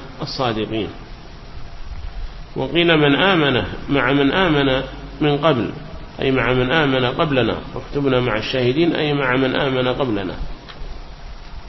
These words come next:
هذه خمسة أقوال في قوله تعالى: "فاكتبنا مع الشاهدين". القول الأول: "الذين شهدوا لأنبيائك بالصدق".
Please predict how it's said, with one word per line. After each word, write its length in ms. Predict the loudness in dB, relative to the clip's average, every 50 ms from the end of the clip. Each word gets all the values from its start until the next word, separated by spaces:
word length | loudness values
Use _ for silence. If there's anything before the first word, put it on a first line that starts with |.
| -14 -8 -2
هذه 300 | 2 4 4 6 4 4
خمسة 400 | 4 4 4 4 4 2 0 0
أقوال 540 | 0 0 2 4 4 6 4 4 2 -2 -4 -6 -10 -14 -12 -6 -2
في 160 | 2 4 4
قوله 320 | 4 4 4 4 6 6 4 4
تعالى: 360 | 2 2 2 2 2 2 2 2
"فاكتبنا 760 | 2 0 -2 -2 -2 0 2 4 4 4 4 4 2 0 0 0
مع 220 | 2 2 2 2
الشاهدين". 640 | 0 -2 -2 0 0 2 2 2 4 4 2 2 0 -4 -8 -14 -16 -16 -16 -16 -16 -18 -18 -18 -18 -18 -18 -18 -18 -18 -12 -4 2 4
القول 400 | 4 4 6 6 6 8 8 6
الأول: 640 | 6 6 4 4 4 6 4 4 4 2 0 -2 -4 -6 -6 -4
"الذين 560 | -2 2 4 4 6 6 6 6 6 6 6
شهدوا 360 | 4 2 4 4 4 4 4
لأنبيائك 560 | 4 4 2 2 2 4 4 2 2 0 -4 -6
بالصدق". 400 | -6 -6 -6 -6 -6 -6 -6